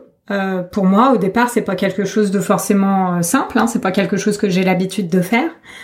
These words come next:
Euh, mais en réfléchissant aux raisons pour lesquelles je, je souhaitais le faire, et notamment, euh,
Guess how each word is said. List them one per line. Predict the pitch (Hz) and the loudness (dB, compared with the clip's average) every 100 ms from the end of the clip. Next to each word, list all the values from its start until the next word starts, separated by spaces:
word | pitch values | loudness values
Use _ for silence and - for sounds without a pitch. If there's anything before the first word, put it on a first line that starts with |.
| - - - _ | -20 -20 -20 _
Euh, | 196 190 190 185 175 | -6 -4 -4 -6 -6
mais | 208 220 | 0 2
en | |
réfléchissant | 220 254 269 254 240 - 277 269 | 4 2 2 2 2 2 4 4
aux | 220 | 4
raisons | 196 233 226 262 269 | 4 4 6 4 2
pour | 226 | 0
lesquelles | 202 196 233 233 220 202 190 | -4 0 2 4 2 0 -2
je, | 190 196 196 196 185 | -4 -4 -4 -4 -4
je | 185 | -4
souhaitais | 185 202 - | -4 -4 -2
le | 180 | -2
faire, | - 285 262 | 0 0 2
et | 196 | 0
notamment, | 190 185 214 208 226 226 | -2 0 2 4 6 4
euh, | 208 196 185 - | 2 0 -2 -6